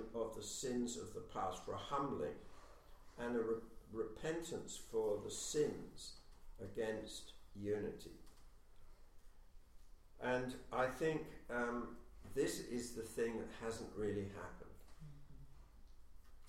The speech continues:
And this is one of the things we, we know, I'm sure everyone here believes repentance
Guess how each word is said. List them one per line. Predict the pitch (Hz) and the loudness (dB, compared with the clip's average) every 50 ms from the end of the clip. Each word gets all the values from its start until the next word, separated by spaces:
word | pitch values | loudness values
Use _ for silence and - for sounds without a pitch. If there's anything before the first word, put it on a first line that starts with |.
| - - - - - - - - - - | -12 -12 -12 -12 -12 -12 -12 -12 -8 -2
And | 117 113 113 113 113 - 104 90 - - - 104 101 | 2 4 6 6 4 2 -2 -6 -8 -10 -10 -6 0
this | 117 131 147 - - - - | 4 4 4 4 4 0 0
is | 131 127 123 117 - - 113 107 - - - - - 101 | 0 0 2 0 0 -4 -4 -6 -8 -8 -10 -10 -6 0
one | 120 120 123 147 | 2 4 6 6
of | 151 147 - | 6 4 2
the | - | -2
things | - - - - 92 98 95 - - - - - 117 | -6 -2 0 0 2 2 0 -2 -4 -10 -10 -8 -4
we, | 113 127 127 120 - - 107 | -2 0 0 -2 -2 -2 -2
we | 123 143 147 143 | 0 0 0 2
know, | 139 151 175 180 160 123 113 110 | 2 4 6 8 8 8 8 6
I'm | 113 113 - | 4 2 0
sure | - - 143 143 | 2 4 4 6
everyone | 139 - - 110 110 113 | 6 6 6 4 6 4
here | 120 | 2
believes | - - 101 101 113 123 120 107 101 92 - | 2 2 2 4 6 6 6 6 4 0 0
repentance | 98 95 - - - - 165 170 170 165 - - - - 165 - - - - | 0 -2 -2 -2 0 4 6 6 6 4 4 0 0 0 0 -4 -6 -8 -8